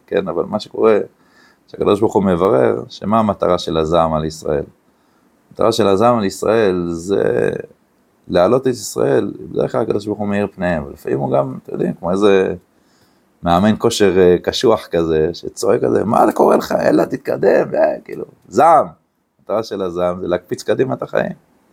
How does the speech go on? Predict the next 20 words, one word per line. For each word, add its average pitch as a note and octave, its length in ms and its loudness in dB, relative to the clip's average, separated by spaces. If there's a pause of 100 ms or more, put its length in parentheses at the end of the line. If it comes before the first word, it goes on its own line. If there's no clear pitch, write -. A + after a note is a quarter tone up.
(880)
אז - 60 -10
מה A2+ 100 0
שמתברר A2 520 2
בסוף, C3 840 0 (920)
שהבלעם F2 1700 0
שתפס C3 680 -2
את - 180 -8
ה-, D#2 300 -2 (100)
כביכול F#2 300 0
את G#2 80 -2
הרגע A#2+ 240 4
של G2+ 180 0
הזעם, A2+ 280 2
זה G2+ 80 -4
חשף - 300 -16
את - 60 -8
הברכות A2+ 300 0
הכי, - 180 -2
הכי C3 180 2
עליונות. A#2 520 2